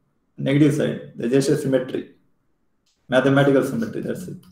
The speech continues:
It's the lowest possible frequency, it's the highest possible digital frequency. That's why think about always in radians instead of degrees. Omega c equals to pi by two. At pi by two, cos pi by four, which is equal to one by root two, right?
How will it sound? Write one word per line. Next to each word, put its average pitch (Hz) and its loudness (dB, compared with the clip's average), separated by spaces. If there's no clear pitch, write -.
It's 165 -6
the 151 6
lowest 156 8
possible 160 8
frequency, 151 2
it's 156 0
the 160 2
highest 143 2
possible 143 2
digital 120 -2
frequency. 117 -8
That's 143 0
why 175 6
think 151 2
about 151 6
always 147 4
in 143 -2
radians 120 2
instead - -2
of 123 0
degrees. 131 -2
Omega 151 4
c 160 2
equals 139 2
to 196 0
pi 165 4
by 127 6
two. - -2
At 117 -6
pi 151 8
by 180 8
two, 180 6
cos 147 2
pi 143 4
by 139 2
four, 135 0
which 120 -6
is 143 -2
equal 135 0
to 131 -6
one 120 -2
by 117 -2
root 110 -4
two, 110 -6
right? - -4